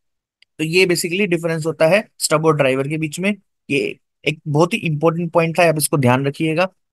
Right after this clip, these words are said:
सेकंड पॉइंट है आपका इंटीग्रेशन टेस्टिंग। कंपोनेंट टेस्टिंग के बाद आता है इंटीग्रेशन। इंटीग्रेशन टेस्टिंग after perform की जाती है, सीधी सी बात है, कंपोनेंट टेस्टिंग के अंदर। इसके अंदर दो डिफरेंट, डिफरेंट मॉड्यूल की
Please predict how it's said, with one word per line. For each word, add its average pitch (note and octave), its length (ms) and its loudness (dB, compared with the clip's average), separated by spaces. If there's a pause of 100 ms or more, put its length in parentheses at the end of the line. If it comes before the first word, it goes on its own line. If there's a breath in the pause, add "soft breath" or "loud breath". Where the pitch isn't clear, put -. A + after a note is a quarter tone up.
(360)
सेकंड G#3+ 300 0
पॉइंट G3+ 280 2
है F#3+ 80 4
आपका G3+ 340 2 (340)
इंटीग्रेशन F3+ 640 0
टेस्टिंग। C3 340 -2
कंपोनेंट F#3+ 340 0
टेस्टिंग F#3+ 320 -2
के F#3 140 -2
बाद E3+ 200 4
आता D3+ 180 2
है F3+ 120 0
इंटीग्रेशन। D3 680 -2 (400)
इंटीग्रेशन A#3+ 560 4
टेस्टिंग G#3 420 0 (260)
after E3+ 240 0
perform F#3+ 360 2
की F#3+ 80 0
जाती F#3 320 4
है, F#3+ 140 4
सीधी F3 200 0
सी F3 100 -2
बात E3 140 4
है, E3+ 60 2
कंपोनेंट D#3+ 460 -2
टेस्टिंग D#3+ 380 -4
के F3 60 -2
अंदर। F#3 300 0 (320)
इसके G#3 260 2
अंदर G#3+ 340 4 (300)
दो F3+ 200 6
डिफरेंट, G3+ 380 2
डिफरेंट F#3+ 320 0
मॉड्यूल F3+ 420 2
की G#3+ 300 -4